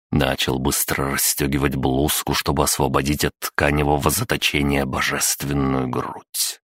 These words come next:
Мироздание от души награждает за поступки по чести. Главное — верить в эту истину.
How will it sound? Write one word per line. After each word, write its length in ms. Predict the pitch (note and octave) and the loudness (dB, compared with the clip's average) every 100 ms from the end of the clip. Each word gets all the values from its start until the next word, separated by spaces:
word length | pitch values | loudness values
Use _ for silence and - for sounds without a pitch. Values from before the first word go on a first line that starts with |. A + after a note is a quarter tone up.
| _ _ _ _ | _ _ _ _
Мироздание 720 | C2+ C2 C2 C#2 C#2 A2 G#2 F#2+ | -2 0 0 0 4 4 4 4
от 100 | E2 | 4
души 340 | F#2 - F#2+ | 2 4 4
награждает 680 | E2 D2+ C#2+ C2+ C#2 C2+ C2 | 4 2 -2 -2 0 0 -2
за 180 | C2 C#2 | -2 0
поступки 760 | C2+ - - - - - - | 0 0 -2 -6 -8 -12 -12
по 140 | - - | -10 -6
чести. 800 | - - - - - - - - _ _ _ - | -2 -2 -2 0 0 -4 -8 -14 _ _ _ -4
Главное — 680 | - C#2 G#2 A#2 A2+ G#2+ G#2+ | 0 4 4 4 4 6 4
верить 600 | F#2+ F#2 A2 - - D#2 | 4 0 -2 -2 0 2
в 140 | C2 | 2
эту 280 | C2 - C2 | 0 -2 -4
истину. 720 | B1+ - - - - - - | -4 -4 -4 -4 -8 -10 -12